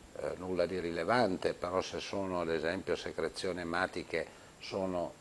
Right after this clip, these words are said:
già un campanello d'allarme per farsi vedere. Eh, negli stadi più avanzati uno potrebbe sentire dei linfonodi ascellari,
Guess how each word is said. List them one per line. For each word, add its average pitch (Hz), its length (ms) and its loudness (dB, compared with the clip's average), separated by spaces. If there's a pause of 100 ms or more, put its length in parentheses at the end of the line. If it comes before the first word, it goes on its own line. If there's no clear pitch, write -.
già 92 320 0
un 85 280 -6
campanello 87 720 2
d'allarme 85 680 4
per 80 320 0 (640)
farsi 80 360 -2
vedere. 73 540 0 (880)
Eh, 85 400 2 (420)
negli 101 380 2
stadi 101 300 10
più 98 120 10
avanzati 92 600 10
uno 98 220 4
potrebbe 92 480 8
sentire 92 720 4
dei 85 160 4
linfonodi 92 680 0
ascellari, 87 760 4